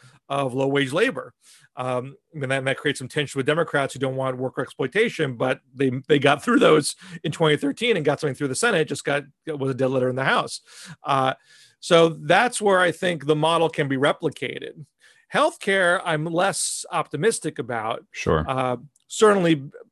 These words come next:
Speaker 1: in part because those hard compromises already occurred. I mean, you had that corporate buy-in in the front end of this. You,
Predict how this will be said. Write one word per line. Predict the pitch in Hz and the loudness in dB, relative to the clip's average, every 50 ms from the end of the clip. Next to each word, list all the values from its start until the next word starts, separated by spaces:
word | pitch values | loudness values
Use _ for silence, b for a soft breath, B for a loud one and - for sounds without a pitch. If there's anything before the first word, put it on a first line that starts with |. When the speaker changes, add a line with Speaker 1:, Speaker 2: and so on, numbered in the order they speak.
| _ _ _ - | _ _ _ -6
Speaker 1:
in | - 175 135 | -4 -4 -4
part | - - 202 247 254 262 | 2 4 4 4 4 2
because | 190 147 - 156 156 156 - - _ _ _ _ - | 0 2 6 6 6 6 4 0 _ _ _ _ -2
those | 147 175 196 - | 0 0 0 2
hard | - 190 196 180 | 2 0 0 0
compromises | - - 196 214 - 175 170 160 165 156 151 143 | 0 0 0 0 0 0 0 2 2 2 2 2
already | 165 160 156 151 135 | 4 4 4 4 2
occurred. | 120 - - 214 269 330 269 165 135 127 120 - | -2 -4 0 0 2 4 4 2 0 -2 -6 -10
I | - | -8
mean, | 156 147 135 123 B 185 160 B | -6 -6 -6 -8 B -16 -8 B
you | 165 165 | 0 0
had | 147 165 220 285 247 226 | 2 2 2 0 0 0
that | 202 156 - | -2 -4 -4
corporate | - - 170 156 156 - 160 147 143 - - - - - | -2 0 0 0 0 0 -2 -2 -2 -4 -12 -20 -20 -20
buy-in | 156 117 151 147 139 143 143 139 135 135 135 131 127 127 131 _ _ _ _ _ _ _ _ _ - | -12 -6 -4 -2 0 0 -2 -2 -2 -2 -4 -4 -6 -8 -12 _ _ _ _ _ _ _ _ _ -8
in | - 165 147 | -6 -2 -2
the | 151 | -2
front | - - 226 269 330 | -2 0 0 0 2
end | 277 175 135 | 0 -2 -2
of | 120 | -4
this. | 117 120 - - - | -4 -6 -8 -10 -6
You, | 156 151 139 | -6 -6 -6